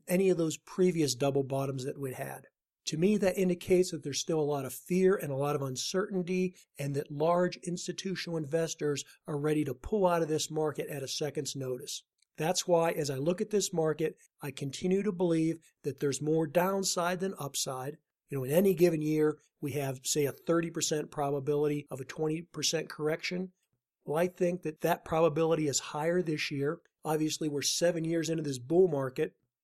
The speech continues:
At some point, there has to be a correction. When you look at all the volatility that we've had recently,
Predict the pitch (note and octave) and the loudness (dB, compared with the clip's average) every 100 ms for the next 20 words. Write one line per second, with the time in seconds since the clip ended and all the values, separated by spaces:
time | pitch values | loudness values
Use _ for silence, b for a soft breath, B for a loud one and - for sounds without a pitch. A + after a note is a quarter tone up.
0 | - C3+ - F3 F3+ F3+ E3 D#3 C#3 D3 | -10 -4 0 2 2 2 0 0 -4 -4
1 | B2+ C3+ C3+ C3 C3+ B2 B2 C3+ D3+ _ | -6 -6 -6 -6 -10 -8 -10 -10 -14 _
2 | _ _ - C#3 C#3+ D#3 F3+ E3 D#3+ D3 | _ _ -4 0 2 4 4 2 2 4
3 | D3+ C#3+ C3 - G3+ F#3+ F3+ F3 F3 F#3 | 4 2 -4 -4 0 2 2 0 -4 -4
4 | E3+ D3+ F3 F3+ G#3+ F3 E3+ | -4 -4 -2 -2 -2 -2 -4